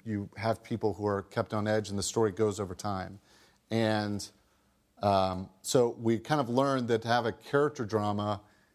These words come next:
and a revenge drama, they maybe don't go hand in hand. Like, there's only so much character work you can do with a person who's seeking revenge. That's kind of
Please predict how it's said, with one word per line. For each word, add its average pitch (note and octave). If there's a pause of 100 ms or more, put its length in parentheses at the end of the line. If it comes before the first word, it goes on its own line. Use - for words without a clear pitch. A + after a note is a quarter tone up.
(160)
and C3
a B2+
revenge A#2
drama, G#2+
they A2+
maybe C3+
don't B2 (580)
go A#2
hand G#2+
in F#2+
hand. F#2
Like, G2
there's A2+
only B2+
so C3
much A#2+ (600)
character A2 (640)
work A2
you A2+
can A2
do A2+
with G#2+
a F#2+
person G#2+
who's F#2+
seeking G2+
revenge. F#2+
That's G#2+
kind C3+
of G#2+